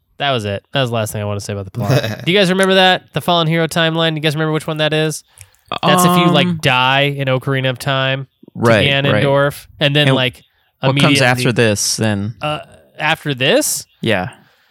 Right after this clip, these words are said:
Speaker 1: Uh, some, I think it's the, ooh,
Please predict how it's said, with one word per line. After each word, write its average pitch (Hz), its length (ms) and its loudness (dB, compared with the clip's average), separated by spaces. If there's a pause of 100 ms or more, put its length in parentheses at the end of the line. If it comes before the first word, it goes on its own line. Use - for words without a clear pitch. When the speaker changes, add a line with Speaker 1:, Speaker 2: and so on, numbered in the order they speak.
(300)
Speaker 1:
Uh, 160 140 -18
some, 233 360 -6
I 160 140 -2
think 311 300 -8
it's - 320 -6 (200)
the, 165 400 -8 (320)
ooh, 120 600 -6